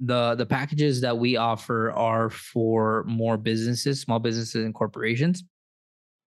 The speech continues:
where we do social media management. We call it brand management or brand development or rebranding, right? Those are two packages that we,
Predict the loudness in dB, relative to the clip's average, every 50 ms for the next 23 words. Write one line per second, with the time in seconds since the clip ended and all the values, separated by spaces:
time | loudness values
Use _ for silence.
0 | _ _ _ -2 0 0 0 0 0 -2 -2 0 -2 -2 0 0 0 2 2 2
1 | 0 0 -2 -2 -4 -4 -4 -4 -4 -4 -4 -6 -12 -20 -20 -16 _ -6 -2 0
2 | 0 0 0 0 0 0 0 0 -2 -2 -2 -4 -4 -4 -2 -2 -2 -2 0 0
3 | 0 0 -2 -2 -2 -2 -2 -2 -4 -6 -6 -8 -10 -12 _ -4 -2 -2 0 0
4 | -2 -2 -2 -4 -6 -8 -10 -12 _ _ -4 -4 -4 -4 -6 -6 -6 -4 -4 -4
5 | -4 -4 -4 -6 -4 -4 -4 -4 -4 -4 -4 -2 -2 -2 0 0 -2 -2 -4